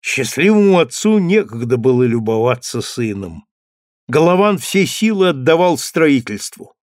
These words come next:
Большая четверица, над которой он работал вместе с постником,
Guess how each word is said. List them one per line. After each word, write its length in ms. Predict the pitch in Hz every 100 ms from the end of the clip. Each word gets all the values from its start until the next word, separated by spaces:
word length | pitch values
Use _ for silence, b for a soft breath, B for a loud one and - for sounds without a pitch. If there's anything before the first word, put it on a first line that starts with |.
| _ _ _ _ _
Большая 560 | - 165 - 180 180 175
четверица, 800 | 131 160 120 156 180 214 - 127
над 240 | 117 107
которой 420 | - 127 151 139
он 140 | 127 131
работал 520 | 131 135 135 - 117
вместе 460 | 107 123 110 - 117
с 100 | -
постником, 600 | 170 143 - 113 117